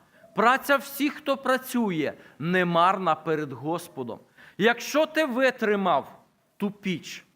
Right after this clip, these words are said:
якщо ти пройшов це випробування, Бог тебе підніме на вищий рівень. Буде знов тебе навчати, буде знов в тебе вкладати, буде знов піч.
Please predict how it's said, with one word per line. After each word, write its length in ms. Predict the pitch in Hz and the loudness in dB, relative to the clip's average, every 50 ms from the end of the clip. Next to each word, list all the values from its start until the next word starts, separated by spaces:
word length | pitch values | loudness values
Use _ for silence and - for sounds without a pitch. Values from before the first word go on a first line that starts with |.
| _ _ _ _ _ _ _ _ _ _ _ _ _ _ - | _ _ _ _ _ _ _ _ _ _ _ _ _ _ 0
якщо 420 | 190 240 240 - - - 285 311 | 0 0 0 0 -4 -2 -2 0
ти 160 | 311 311 320 | 0 0 -2
пройшов 500 | 247 - 269 285 277 208 - 285 311 285 | -2 -2 -2 -2 -2 0 0 0 0 0
це 220 | - - - 277 269 | -2 -2 0 0 0
випробування, 1080 | 262 277 247 - 233 254 262 240 247 269 254 247 254 247 220 202 190 175 170 156 123 - - - - _ _ - 123 120 | 0 -2 -6 -4 -4 -4 -2 -2 -2 -2 -2 2 4 4 4 4 4 2 0 0 0 -2 -8 -20 -20 _ _ -16 -4 -2
Бог 180 | 165 185 - - | 0 0 0 -2
тебе 280 | - 180 156 170 170 | -4 0 2 2 0
підніме 480 | 170 - 180 156 151 165 180 175 175 170 | 0 -2 -8 -8 -6 -6 -6 -4 -4 -2
на 140 | 160 160 156 | -2 -2 -2
вищий 540 | 151 185 202 190 - - - 175 170 165 | -2 -4 -6 -6 -10 -10 -6 -4 -4 -4
рівень. 340 | 160 175 175 156 127 110 92 - _ _ _ _ _ _ - - - | -4 -4 -6 -6 -8 -10 -14 -16 _ _ _ _ _ _ -20 -16 -6
Буде 300 | - 190 285 254 302 311 | -2 0 0 2 2 2
знов 400 | 233 202 247 277 302 311 311 302 | 0 2 2 4 4 4 2 0
тебе 240 | 311 302 285 302 294 | -2 2 4 4 4
навчати, 760 | 285 - 269 240 - - - 262 240 202 175 - - 123 - - - - - | 4 2 0 -2 -4 -2 2 2 2 2 2 -2 -6 -12 -12 -14 -20 -20 -8
буде 300 | - 156 220 226 220 247 | -2 0 0 2 2 2
знов 320 | 208 175 202 240 269 285 277 | 0 -2 -2 0 0 0 -2
в 100 | - - | -2 -4
тебе 260 | - 262 240 247 262 | -2 -2 0 0 -2
вкладати, 760 | 214 - - 233 262 254 220 214 220 196 170 - - 147 113 - - - - | -2 -4 -2 0 0 2 2 2 2 0 0 -2 -6 -8 -8 -10 -12 -20 -14
буде 380 | - 143 180 226 226 170 214 208 | -6 0 2 2 4 4 2 0
знов 640 | 165 143 151 170 202 208 202 208 214 214 214 214 - - _ _ _ _ _ | 0 -4 -4 0 2 2 4 4 2 0 -2 -6 -14 -20 _ _ _ _ _
піч. 460 | - 180 185 156 - - - - - | -10 -8 -8 -8 -8 -10 -14 -16 -16